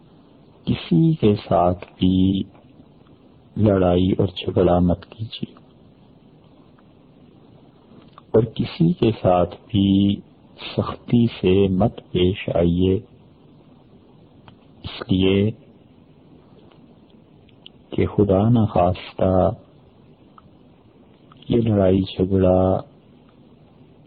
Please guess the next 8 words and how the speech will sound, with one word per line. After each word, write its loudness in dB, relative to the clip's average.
اللہ 2
کے -4
ہاں 2
ناراضگی 0
کا 0
باعث -2
بن -4
جائے۔ 0